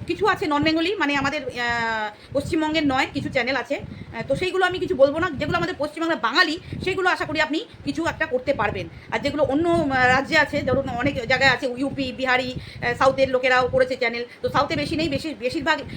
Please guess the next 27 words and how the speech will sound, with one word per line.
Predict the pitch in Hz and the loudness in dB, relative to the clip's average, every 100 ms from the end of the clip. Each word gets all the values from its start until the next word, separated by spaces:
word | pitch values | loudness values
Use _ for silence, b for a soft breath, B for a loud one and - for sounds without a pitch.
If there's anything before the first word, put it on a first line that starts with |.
| B | B
ইউপি | 294 359 339 | 0 0 0
আর | 339 | 0
বিহারের | 262 294 302 | 2 2 2
মানুষরা | 269 277 302 | 2 0 0
এই | 285 | 0
টাইপের | 269 262 277 | 2 0 0
ভিডিও | 247 240 277 | -4 0 2
বেশিরভাগ | 262 285 311 294 | 2 0 0 0
দেখছি, | 240 - 359 B - | -2 -8 -10 B -2
এবং | 294 | 0
বাঙালিদেরও | 262 240 294 359 370 320 | 0 2 4 4 0 -2
দেখছি | - - 190 | -2 -4 -6
আমি। | - B B - | -6 B B -2
তো | |
আমি | 233 311 339 | 0 2 0
যে | 302 | 0
কটা | 320 | 0
পারবো | 330 262 269 320 | 2 2 2 2
আমি | 302 302 | 0 0
আপনাকে | 285 285 302 294 | 0 -2 -4 -2
চ্যানেলগুলো | 262 277 285 277 | 0 0 0 4
দেবো, | 254 311 415 B - | 4 4 0 B -6
দিয়ে | 311 | -4
তাদের | 339 262 302 | 0 0 0
বিরুদ্ধে | 262 262 285 302 | -2 -4 0 0
আপনি | 277 | 0
কোনো, | 285 277 277 | 0 0 0